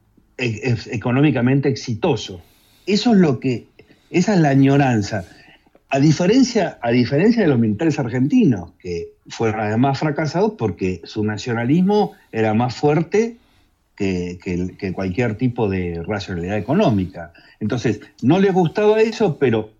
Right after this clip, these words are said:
Pinochet pasa a ser el modelo, ¿entendés?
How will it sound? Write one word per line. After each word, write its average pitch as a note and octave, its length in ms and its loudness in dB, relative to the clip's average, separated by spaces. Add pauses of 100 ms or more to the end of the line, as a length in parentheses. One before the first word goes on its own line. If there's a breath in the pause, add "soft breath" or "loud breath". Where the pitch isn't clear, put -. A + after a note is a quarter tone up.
(140)
Pinochet C#3 560 4
pasa C3+ 240 -2
a - 20 -2
ser C#3+ 180 0
el C3 120 4
modelo, A2+ 680 2 (420)
¿entendés? A#2 340 -2